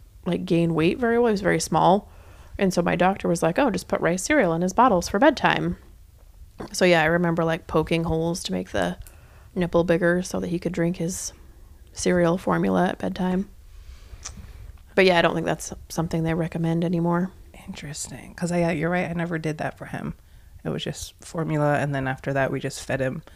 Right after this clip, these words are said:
Speaker 2: cereal from the spoon. Um, and for me, the last thing that I, 'cause I still used it up until recently, was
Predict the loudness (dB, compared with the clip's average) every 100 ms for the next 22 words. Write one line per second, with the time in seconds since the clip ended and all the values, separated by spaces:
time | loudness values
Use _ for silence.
0 | -20 -8 -2 0 0 -4 -8 -8 -8 -10
1 | -8 -8 -10 -18 -20 -20 -20 -20 -20 -12
2 | -10 -8 -8 -10 -12 -20 -20 -20 -20 -20
3 | -10 -10 2 4 4 0 2 4 4 4
4 | 4 4 2 0 -6 -20 -20 -20 -4 2
5 | 4 4 2 2 4 6 6 4 4 4
6 | 4 4 4 6 2 4 2 2 0 0
7 | 0 -2 -2 0 4 4 6 6 4 -6